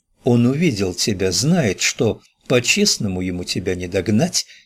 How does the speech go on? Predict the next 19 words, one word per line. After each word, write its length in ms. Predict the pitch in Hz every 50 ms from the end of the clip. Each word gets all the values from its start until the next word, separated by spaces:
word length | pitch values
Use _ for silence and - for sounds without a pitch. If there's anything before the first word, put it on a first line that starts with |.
| _ _ _
и 120 | - 151 -
пытается 680 | - 156 156 156 - 208 214 208 160 - - - 120
тебя 340 | - - - 98 90 98 92
подманить. 920 | - - - 123 113 131 135 147 180 196 175 147 107 98 113 - - - - _ _ _ _ _ _ -
Не 240 | 113 98 95 95
ходи, 460 | 95 - - 135 123 120 113 104 117 104
Беви». 460 | 98 113 113 110 110 95 85 - - _ _ _ _ _ _ _ _ _ _ _ _ _ _ _ _ _ _
Но 180 | - 120 127 120
другая 460 | 104 117 113 98 107 104 98 98 95
часть 360 | - - - 107 98 - -
ее 120 | 120 104 101
рассудка 480 | 98 92 - - 120 95 - - 120
слышала 480 | - - - 107 98 - - - 113 117
в 80 | 135
этих 240 | 170 170 - 180 -
криках 420 | - - 151 120 - 110 85 - _ _ _ _ _ _ _ _
слишком 600 | - - - 120 107 104 101 - - - 120 107
много 340 | 107 104 101 98 98 107 104
боли 400 | 101 98 90 87 90 101 -